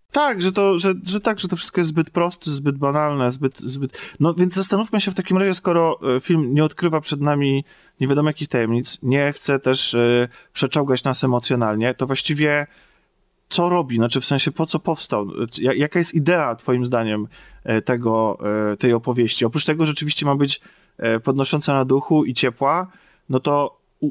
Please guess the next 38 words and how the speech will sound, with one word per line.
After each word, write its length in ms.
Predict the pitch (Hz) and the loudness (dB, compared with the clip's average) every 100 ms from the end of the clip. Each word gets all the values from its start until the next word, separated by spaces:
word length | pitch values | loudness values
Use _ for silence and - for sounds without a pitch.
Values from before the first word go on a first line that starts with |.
| - | -2
usadzenie 560 | 160 - 139 139 160 151 | -2 0 0 2 2 0
w 40 | |
głównej, 520 | 135 156 156 147 139 - | 2 2 2 0 0 0
w 40 | |
centralnej 400 | 143 135 151 143 | -2 0 0 0
części, 640 | - 147 - 135 131 127 - | 2 2 0 2 2 0 0
e, 180 | 123 | -2
postawienie 680 | 120 127 135 135 139 135 127 | 0 -2 -2 0 0 2 0
osoby 520 | 123 - 135 131 123 120 - - | -2 -2 2 4 2 0 -10 -6
ze 80 | 131 | -6
spektrum 380 | - 131 - 123 | -2 -4 -2 -2
autyzmu, 580 | 123 143 127 139 160 170 - _ _ - | -2 0 0 2 2 2 -8 _ _ -6
no, 140 | 139 135 | 0 4
jest 280 | 165 156 | 4 2
dosyć 300 | 151 156 156 | -2 0 0
wymowne 500 | 139 160 180 139 113 | 2 4 2 0 0
i 40 | 110 | 0
ma 120 | 127 | 0
czemuś 280 | - 147 131 | 2 2 2
służyć. 540 | - 160 123 98 - | 4 4 4 0 -6
I 140 | 107 113 | -4 -2
jak 180 | 135 | -2
t-, 160 | - - 92 - | -6 -14 -14 -12
twoim 260 | - 139 135 | -2 0 0
zdaniem, 400 | 135 139 147 143 - - - | 0 0 0 0 -6 -6 -4
jaki 200 | - 143 | 0 2
był 100 | 143 | 4
zamysł 380 | 160 156 135 | 2 0 0
autorki? 540 | 120 117 101 95 - - - | -2 0 -2 -2 -12 -18 -6
Czemu 220 | - 165 | 0 2
oglądamy 300 | 160 156 156 | 2 2 2
akurat 220 | 151 156 - | 2 0 0
tą 120 | 156 | 0
historię? 440 | 165 - 156 117 | 0 0 2 2
Po 120 | 117 | 0
co 140 | 127 151 | -2 0
ją 80 | 139 | 0
stworzyła? 600 | - 143 131 117 92 | 0 -2 2 2 0